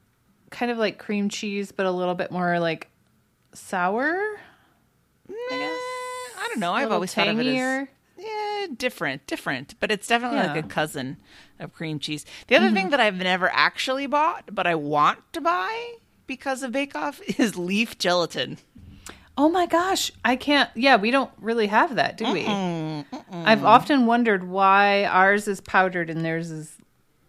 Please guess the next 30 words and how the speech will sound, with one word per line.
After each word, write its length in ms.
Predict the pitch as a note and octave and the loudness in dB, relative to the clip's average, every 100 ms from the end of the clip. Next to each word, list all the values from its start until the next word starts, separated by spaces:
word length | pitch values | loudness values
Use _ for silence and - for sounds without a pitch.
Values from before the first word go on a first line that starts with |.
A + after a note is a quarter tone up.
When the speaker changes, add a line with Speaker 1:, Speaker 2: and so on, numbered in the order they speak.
| _ | _
Speaker 1:
sheets. 680 | - - G3 - - - - _ _ _ - | -16 -10 -10 -10 -14 -14 -14 _ _ _ -18
Speaker 2:
Yeah. 540 | D3 E3+ B3 D#4+ C#3+ A#2+ | -10 -2 0 4 4 4
Well, 240 | F3 F#3+ | 6 6
I 340 | D#3 F3+ D#3 B2+ | 8 6 4 -6
honestly, 460 | D#3+ D#3+ D#3 - C3 | -2 0 -2 -4 -8
it's 120 | C3+ | -8
because 220 | C#3 D3 | -8 -8
I 80 | C#3 | -6
think 180 | C#3+ C#3 | -8 -8
they 60 | B2 | -8
use 240 | B2 C#3 | -8 -8
so 120 | C3 | -8
much 300 | A2+ A#2+ B2+ | -6 -6 -6
of 120 | E3+ A3+ | -8 -6
it. 240 | C4+ - _ _ _ _ _ - | -8 -10 _ _ _ _ _ -10
Speaker 1:
Huh. 200 | A3+ D3+ - _ _ _ _ _ - - | -8 -8 -12 _ _ _ _ _ -20 -4
The 100 | B3 | 6
other 220 | C4+ D#4+ E4+ | 6 8 4
thing, 260 | C4+ B3 | 4 2
oh, 220 | A#3+ C#4 A#3 | 4 4 4
the 140 | A3+ | 2
other 160 | C4 E4 | 2 -2
thing 260 | - A#3 | -2 -2
that 160 | A3+ F3+ | -2 0
they 220 | G3 G3 | 2 2
have 300 | G#3 F#3+ F3+ F3 | 2 2 2 0
that 140 | - | -4
we 160 | F3 E3+ | -2 -2
don't 320 | E3+ E3+ - | 0 -2 -2
is, 340 | E3 D#3+ - | -6 -6 -16